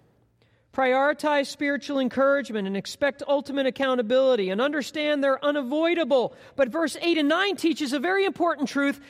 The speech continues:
Take extreme measures. Say it with me. Take extreme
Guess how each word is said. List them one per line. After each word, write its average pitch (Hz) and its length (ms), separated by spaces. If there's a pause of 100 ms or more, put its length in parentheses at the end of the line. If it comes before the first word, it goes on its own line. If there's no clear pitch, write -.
(160)
Take 359 480 (200)
extreme 311 840 (200)
measures. 240 800
Say 254 240
it 233 100
with 196 200
me. 151 200 (560)
Take 370 600 (200)
extreme 320 1000